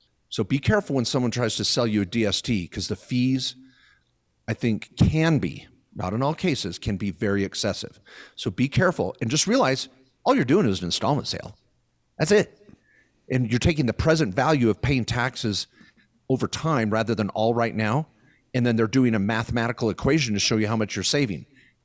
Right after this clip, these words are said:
Technically, is it accurate? Yes. Do they want a percentage of that savings? Sure. It's how much you think is reasonable. There you go.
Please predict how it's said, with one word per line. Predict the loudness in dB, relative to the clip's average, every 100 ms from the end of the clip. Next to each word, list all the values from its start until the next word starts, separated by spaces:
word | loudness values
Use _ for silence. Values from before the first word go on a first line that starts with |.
| -8
Technically, | -2 0 -2 0 2
is | 2
it | 2
accurate? | 0 -2 -2 -2 -4
Yes. | 0 2 2 0 -8 -10 _ _ _ _ -4
Do | 0
they | 2
want | 2 -2
a |
percentage | -2 -2 0 0 0
of |
that | 0 0
savings? | -2 -2 -4 -6 -10
Sure. | -6 0 2 2 -2 -14 _ _ _ _ _ _ _
It's | -10
how | -4 0
much | 0 0 -2
you | -4
think | -4 -4
is | -4
reasonable. | -4 -6 -10 -16 _ _ _ -6
There | -6
you | -6
go. | -12